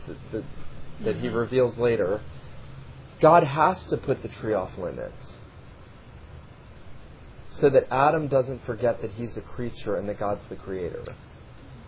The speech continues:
Speaker 1: God made Adam the Lord of the lower world.
Speaker 2: Yeah, his agent.
Speaker 1: Right? He gave him dominion. When we
Speaker 2: Yeah.
Speaker 1: hunt and fish, we are exercising dominion. When we build cities,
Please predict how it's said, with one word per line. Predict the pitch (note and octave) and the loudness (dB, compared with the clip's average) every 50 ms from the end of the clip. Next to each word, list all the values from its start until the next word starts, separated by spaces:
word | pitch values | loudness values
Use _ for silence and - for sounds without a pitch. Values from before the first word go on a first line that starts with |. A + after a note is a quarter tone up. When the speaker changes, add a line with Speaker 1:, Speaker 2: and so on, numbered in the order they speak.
| - - - - | -18 -16 4 8
Speaker 1:
God | C#3+ C#3+ D#3+ F#3 F#3 F#3 | 10 12 12 12 10 10
made | F3+ E3 D3+ | 8 6 6
Adam | - - C3 C#3+ D3 D3 C3+ B2+ | 4 4 4 6 6 4 4 4
the | B2 B2+ | 4 4
Lord | A#2+ A2+ A2+ B2+ C3 C#3+ D#3+ D#3+ E3 D#3+ | 4 4 4 4 6 8 10 10 10 8
of | - A#2 A#2 A2+ | 6 4 2 0
the | A2 A2+ G#2 G#2+ G#2 - - | -2 -2 -2 -2 -4 -6 4
lower | B2 B2+ C3 C3+ C#3 C3+ B2 | 8 10 10 10 10 8 4
world. | A2 G#2 A2+ A#2+ B2+ A#2+ F2+ - - - - - - E3+ | 4 2 4 4 6 6 6 4 4 2 0 0 -2 -6
Speaker 2:
Yeah, | D#3+ | -12
his | - - C#3+ - - - - D#3 D3+ D3 | -12 -14 -14 -14 -14 -14 -14 -14 -14 -14
agent. | - - - | -12 2 8
Speaker 1:
Right? | B2+ C#3 D3+ D#3 | 12 12 12 12
He | D#3+ | 10
gave | C3+ C#3 D#3+ E3+ E3 | 8 6 6 6 6
him | E3+ D#3 | 4 2
dominion. | C3 C#3+ C#3+ D3 D3+ E3+ F#3 E3+ B2+ G2 C#2 A#1 - F2+ G#2+ | 0 0 0 0 2 2 2 0 0 -2 -2 -4 -6 -6 -4
When | A2+ A#2+ C3 | -2 0 2
we | D3+ E3 | 2 2
Speaker 2:
Yeah. | D3 - | 2 2
Speaker 1:
hunt | - D3+ D#3 E3+ E3+ - | 6 6 8 8 6 4
and | C3+ A#2+ - - - | 0 -8 -10 -2 4
fish, | C#3+ C#3+ D3+ E3 D#3+ - - | 6 6 6 6 4 0 -4
we | C3 B2 C3+ D#3 | -4 -2 0 2
are | D#3+ - - | 2 4 4
exercising | - C3 - - - D3+ C3 - C#3+ C3+ C3 A#2+ B2+ B2 A2+ | 2 0 0 -2 -4 -6 -2 0 0 0 0 0 -4 -6 -4
dominion. | A#2+ A#2 A#2+ C3 C#3+ C#3 A#2 G#2 G#2 | -4 -2 0 0 0 0 -2 -2 -2
When | G#2+ A2 | -2 -2
we | A#2 C3+ | -2 -2
build | C3 C#3 C#3 C#3 C3 - - - - | 0 2 2 2 0 -4 -12 -6 -2
cities, | C#3+ D3 D#3 E3 E3 E3+ E3+ - | 0 0 0 0 0 -2 -2 -4